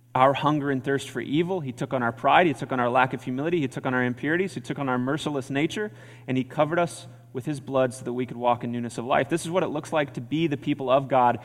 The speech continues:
and it is completely countercultural. It's flipping culture on its head. So we've read through these, but in Seattle, here's what it would look like this morning. In Seattle, blessed are the rich. Blessed are those who have no issues.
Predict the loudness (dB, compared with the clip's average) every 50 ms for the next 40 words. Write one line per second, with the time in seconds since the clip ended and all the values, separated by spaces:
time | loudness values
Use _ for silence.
0 | -12 -12 -2 0 2 2 2 2 -2 -6 -10 -10 -6 -4 -4 -2 -2 -4 -4 -2
1 | 0 0 0 0 -2 -2 -6 -6 -6 -6 -8 -8 -8 -8 -12 -20 -20 -20 -12 -12
2 | -12 -10 -8 -4 -4 -2 -2 -2 -2 0 0 -2 0 0 -2 -2 0 -2 -2 -6
3 | -4 -4 -4 -4 -6 -10 -16 -20 -20 -20 _ _ _ _ _ _ _ _ _ _
4 | _ _ _ _ _ _ _ _ _ -20 -20 -20 -20 -20 -20 -20 -20 -20 -20 -18
5 | -6 -2 0 4 4 4 4 6 6 6 6 6 2 0 2 4 2 2 2 0
6 | -2 -2 -2 -2 -2 -2 2 4 6 6 6 4 0 -2 -4 -2 -2 -2 -4 -4
7 | -4 -4 -6 -8 -4 -4 -4 -4 -4 -8 -14 -12 -12 -12 -12 -12 -14 -16 -18 -20
8 | -20 _ _ _ _ _ _ _ _ _ _ _ _ _ _ _ _ _ _ _
9 | _ -10 -10 -8 0 4 8 8 10 10 8 6 4 2 4 4 4 4 4 0
10 | 0 2 0 0 2 2 0 0 0 -6 -14 -14 -16 -18 -20 -20 -20 -20 _ _
11 | _ _ _ _ _ _ _ _ _ _ _ _ _ _ _ _ _ _ _ 2
12 | 4 4 4 4 4 4 6 6 6 4 4 2 2 4 6 6 6 6 6 4
13 | 4 6 4 2 0 2 -2 -2 -2 -4 -8 -14 -16 -16